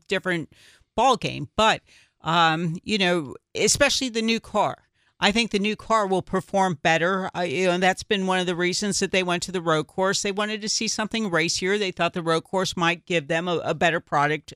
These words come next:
on that track, um, as opposed to the, the big track. But, um, with this new car, I'm really excited to see what we get once we get,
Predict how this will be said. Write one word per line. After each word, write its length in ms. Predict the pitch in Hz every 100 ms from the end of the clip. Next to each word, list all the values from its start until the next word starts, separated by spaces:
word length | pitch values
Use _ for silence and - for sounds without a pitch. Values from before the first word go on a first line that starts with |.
| _
on 200 | 151 160
that 240 | 156 135 -
track, 400 | - 147 - - - - - -
um, 240 | 143 143
as 200 | 123 160
opposed 520 | 147 165 165 165 -
to 380 | - 156 143 139 131
the, 260 | 143 135 - _ _ - -
the 100 | 143
big 280 | 175 165
track. 340 | - 156 123 - _
But, 260 | 202 175 - - - _ _ -
um, 400 | 160 156 160 165
with 220 | 170 190
this 260 | - 185 -
new 140 | 185
car, 560 | 175 180 170 143 117 117 _ _
I'm 440 | - 175 175 165 151
really 880 | 156 170 196 196 175 147 143 143 -
excited 560 | 147 - 165 165 147
to 80 | 131
see 400 | - - 165 151
what 320 | 131 156 127
we 160 | 156 160
get 320 | - 151 131
once 360 | 143 147 143 -
we 100 | 160
get, 280 | 156 147